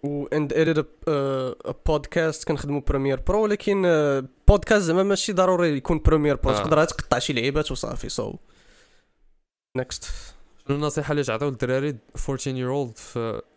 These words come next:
Speaker 2: البيزنس؟
Speaker 1: ميرايان، قرا اخويا، بعدا هو ال-،
Speaker 2: آه،
Speaker 1: هو ال-،
Speaker 2: it's me.
Speaker 1: صا-، بالرجوله، صاط. You're fourteen، زعما الا كنتي، if you're fourteen، الصاط راه you have to...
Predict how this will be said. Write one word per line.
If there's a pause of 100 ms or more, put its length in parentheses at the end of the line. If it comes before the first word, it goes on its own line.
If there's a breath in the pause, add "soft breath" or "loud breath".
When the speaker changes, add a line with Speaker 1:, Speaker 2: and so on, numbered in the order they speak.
Speaker 2:
البيزنس؟ (400 soft breath)
Speaker 1:
ميرايان،
قرا
اخويا،
بعدا
هو
ال-،
Speaker 2:
آه،
Speaker 1:
هو
ال-،
Speaker 2:
it's
me.
Speaker 1:
صا-،
بالرجوله،
صاط. (720 soft breath)
You're (180)
fourteen،
زعما
الا
كنتي، (240)
if
you're
fourteen،
الصاط
راه
you
have
to...